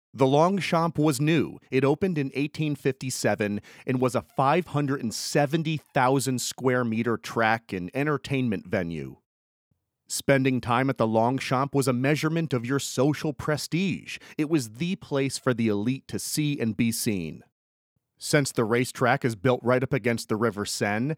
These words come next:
society people like Alf would arrive on boats and take their society strolls to their private boxes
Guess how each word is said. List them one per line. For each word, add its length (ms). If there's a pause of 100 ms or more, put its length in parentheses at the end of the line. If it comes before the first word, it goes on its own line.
(140)
society 580
people 400
like 280
Alf 280
would 120
arrive 440
on 180
boats 520 (240)
and 180
take 300
their 360 (140)
society 760
strolls 720
to 120
their 160
private 560
boxes 640